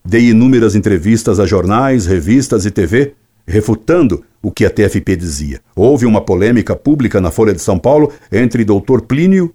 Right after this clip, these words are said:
e minha pessoa. Ele pagava manifestos enormes contra mim. Eu respondia por meio de cartas curtas,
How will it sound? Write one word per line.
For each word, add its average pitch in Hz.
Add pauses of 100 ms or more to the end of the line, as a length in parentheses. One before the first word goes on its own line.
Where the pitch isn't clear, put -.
(100)
e 104
minha 117
pessoa. 69 (240)
Ele 90
pagava 90
manifestos 85
enormes 95
contra 80
mim. 67 (480)
Eu 87
respondia 98
por 98
meio 95
de 87
cartas 90
curtas, -